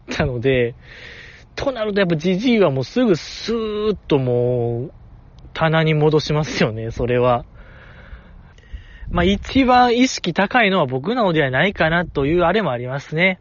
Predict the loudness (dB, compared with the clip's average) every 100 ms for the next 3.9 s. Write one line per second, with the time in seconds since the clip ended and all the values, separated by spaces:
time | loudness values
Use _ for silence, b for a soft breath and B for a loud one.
0 | -12 -2 2 2 2 2 2 0 0 0
1 | 0 -2 0 0 -2 0 0 2 0 -2
2 | -2 -2 -2 -2 0 2 0 B B B
3 | B B B B B -20 -2 0